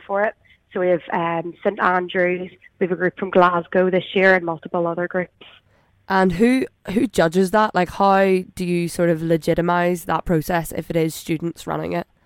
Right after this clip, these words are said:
Speaker 1: So at the minute we're in the mo-, um, process of recruiting judges for it.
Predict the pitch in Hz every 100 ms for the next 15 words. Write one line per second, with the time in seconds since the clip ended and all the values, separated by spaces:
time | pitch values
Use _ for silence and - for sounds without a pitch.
0 | _ _ _ _ _ _ _ - - -
1 | - 240 240 220 226 214 - 233 208 190
2 | 190 185 - - 175 180 180 175 175 -
3 | 185 - 196 196 - - 185 180 - 185
4 | - - 175 190 196 - 170 214 214 -
5 | 226 240 254